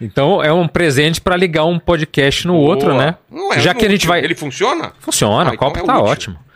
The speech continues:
Speaker 2: Mas aqui, ó, já
Speaker 1: Você
Speaker 2: vai pro nosso cenário
Speaker 1: A gente
Speaker 2: aqui.
Speaker 1: mudou a logo, agora vai ser um copo, um copo novo com outras,
Speaker 2: Boa.
Speaker 1: outra característica. Mas você pegou detalhe bom do copinho ali, muito bom.
Speaker 2: É, rapaz, eu não, o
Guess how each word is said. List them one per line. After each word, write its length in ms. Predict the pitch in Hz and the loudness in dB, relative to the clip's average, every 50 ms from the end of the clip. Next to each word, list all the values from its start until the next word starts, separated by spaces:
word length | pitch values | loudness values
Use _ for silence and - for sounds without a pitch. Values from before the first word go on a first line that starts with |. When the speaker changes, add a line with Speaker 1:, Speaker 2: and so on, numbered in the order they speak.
| - - | -20 -20
Speaker 2:
Mas 160 | 92 90 90 | -18 -16 -14
aqui, 220 | 101 - - - 110 | -16 -14 -12 -10 -10
ó, 100 | 101 92 | -10 -10
já 140 | 95 98 | -12 -10
Speaker 1:
Você 80 | 90 110 | -4 -4
Speaker 2:
vai 80 | 143 147 | -4 -4
pro 80 | 139 127 | -4 -8
nosso 180 | 131 131 - | -12 -12 -12
cenário 300 | - 160 147 135 123 127 | -14 -12 -10 -6 -4 -2
Speaker 1:
A 20 | 113 | 0
gente 260 | 123 156 147 - - | 0 0 0 0 0
Speaker 2:
aqui. 80 | 170 165 | 2 4
Speaker 1:
mudou 300 | 165 165 151 135 156 165 | 4 2 2 2 2 2
a 60 | 160 | 2
logo, 400 | 156 147 135 143 156 175 185 202 | 2 4 4 4 4 2 2 0
agora 240 | 180 139 139 139 143 | 0 0 2 2 2
vai 60 | 139 | 0
ser 120 | - - 151 | 0 -2 -4
um 60 | 135 | -4
copo, 280 | - - 131 - 151 143 | -4 -4 -4 -4 -6 -8
um 140 | 123 120 110 | -6 -8 -6
copo 320 | - - 135 127 - 135 | -2 -2 -2 -2 -2 -4
novo 420 | 113 107 110 120 139 160 160 139 - | -4 -2 -2 -2 -2 -2 -4 -6 -8
com 100 | - 117 | -8 -6
outras, 600 | 113 117 123 - - 139 110 98 - - - - | -6 -6 -6 -6 -6 -6 -6 -6 -8 -12 -12 -12
Speaker 2:
Boa. 100 | - 120 | -12 -10
Speaker 1:
outra 120 | - 117 | -8 -6
característica. 680 | 117 123 127 - - 131 117 101 92 - - - - _ _ _ _ _ _ - - - - - - - | -4 -4 -4 -6 -6 -8 -8 -8 -8 -10 -14 -18 -20 _ _ _ _ _ _ -20 -20 -20 -20 -16 -8 -4
Mas 140 | 160 - | -2 0
você 80 | - 226 | 0 0
pegou 260 | - 202 185 160 190 | 2 2 2 2 2
detalhe 380 | 175 196 - - 160 196 277 285 | 2 0 0 0 0 -2 0 0
bom 200 | 214 180 185 185 | 2 2 2 2
do 80 | 151 | 0
copinho 360 | - - 113 - - 113 98 92 | -2 -2 -4 -4 -4 -6 -6 -6
ali, 100 | 90 92 | -6 -6
muito 220 | 101 98 - 185 | -8 -10 -8 -8
bom. 100 | 170 131 | -6 -6
Speaker 2:
É, 360 | 120 113 117 120 135 151 180 | -4 -4 -4 -4 -4 -6 -6
rapaz, 420 | 196 247 220 - - 151 135 123 127 | -6 -6 -6 -6 -6 -8 -8 -8 -10
eu 40 | |
não, 240 | 139 139 135 127 120 107 107 104 - - | -12 -12 -12 -12 -14 -16 -18 -20 -20 -20
o 60 | 101 | -20